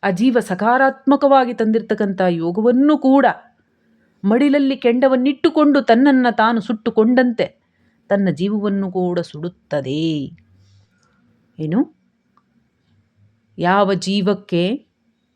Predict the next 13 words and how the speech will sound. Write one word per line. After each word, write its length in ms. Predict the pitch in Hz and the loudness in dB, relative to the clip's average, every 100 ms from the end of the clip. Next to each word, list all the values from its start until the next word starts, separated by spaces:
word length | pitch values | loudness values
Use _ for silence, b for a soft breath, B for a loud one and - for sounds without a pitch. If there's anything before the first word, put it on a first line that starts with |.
| _ _ _ - | _ _ _ -4
ಯೋಗ 340 | 208 240 262 285 | 0 2 0 -2
ಇತ್ಯಾದಿಗಳನ್ನ 920 | 247 214 - 269 269 247 247 240 240 247 | -4 -8 0 2 2 0 0 0 -2 -2
ತಂದಿದ್ದಾಗ 880 | 220 214 220 180 156 180 165 143 - 165 131 - _ _ _ _ _ _ _ 196 | 0 2 2 0 0 0 0 -4 -6 -6 -6 -10 _ _ _ _ _ _ _ -2
ವಿಷಯ 380 | 226 - 254 254 285 311 | -2 2 2 2 2 0
ಎಂಬ 340 | 262 233 214 202 160 - 156 165 | -2 -4 -4 -6 -6 -12 -16 -2
ವಸ್ತು 520 | 202 226 - - 214 175 | 0 -2 -8 -10 -8 -6
ವಿಷವಾಗಿ 720 | 190 247 220 202 190 170 165 | -6 -4 -2 2 2 0 -6
ಕಾಡಲು 760 | - 160 185 208 202 175 - _ _ _ _ _ _ _ _ _ _ _ _ _ _ _ - | -12 -4 -2 0 0 -2 -10 _ _ _ _ _ _ _ _ _ _ _ _ _ _ _ -6
ಪ್ರಾರಂಭ 440 | 240 247 269 277 | -2 0 -2 -2
ಮಾಡಿದಂತಹ 760 | 240 233 240 233 220 220 202 196 | -2 -4 -4 -6 -8 -8 -4 -4
ಸಂದರ್ಭದಲ್ಲಿ 680 | 185 202 214 208 190 196 180 | -4 -4 -2 -2 -2 -2 -2
ಮಡಿಲಿನ 560 | 170 196 220 220 202 202 190 160 - | -2 0 0 2 0 -2 -2 -4 -8
ಕೆಂಡ 380 | - 147 175 | -14 -8 -4